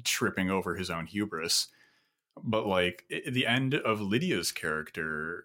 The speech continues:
uh, syn-, synthesizes her encounter with Beetlejuice. She absorbs part of it, right?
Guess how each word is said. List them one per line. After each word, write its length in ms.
uh, 400
syn-, 280
synthesizes 720
her 120
encounter 420
with 180
Beetlejuice. 580
She 100
absorbs 640
part 260
of 100
it, 140
right? 200